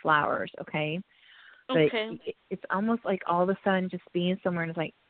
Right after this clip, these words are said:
Speaker 1: "What is that smell?" Okay? So kinda,
Speaker 2: Okay.
Speaker 1: kinda pay attention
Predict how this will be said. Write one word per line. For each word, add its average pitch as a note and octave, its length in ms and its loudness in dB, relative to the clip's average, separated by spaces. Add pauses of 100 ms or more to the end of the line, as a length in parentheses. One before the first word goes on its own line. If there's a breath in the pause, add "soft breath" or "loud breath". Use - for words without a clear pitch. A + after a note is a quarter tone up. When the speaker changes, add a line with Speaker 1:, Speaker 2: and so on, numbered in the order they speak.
Speaker 1:
"What E3 160 -2
is B3 140 2
that E3 140 0 (220)
smell?" G3+ 480 2 (840 soft breath)
Okay? E3+ 420 4 (420 loud breath)
So F#3 200 4
kinda, B3 200 6
Speaker 2:
Okay. G#3+ 160 2
Speaker 1:
kinda D#4 200 2
pay E4 200 2
attention D#4 640 -2